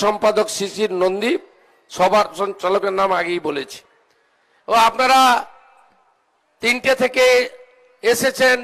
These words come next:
চারটের সময় মাঠ ভরে গেছে, পাঁচটা বেজে গেছে। আপনাদের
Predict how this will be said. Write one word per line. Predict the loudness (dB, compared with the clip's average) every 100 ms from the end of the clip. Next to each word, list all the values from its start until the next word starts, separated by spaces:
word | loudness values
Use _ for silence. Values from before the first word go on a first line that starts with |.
| 0
চারটের | 0 0 -4 -2
সময় | 0 0 2 2
মাঠ | 2 2
ভরে | 2 2 2
গেছে, | 0 2 2 2
পাঁচটা | -2 -2 0 2 2
বেজে | 0 0
গেছে। | 0 0 2 2 0 -12 _ _ _ _ _ _ _ _ 0
আপনাদের | 0 2 0 0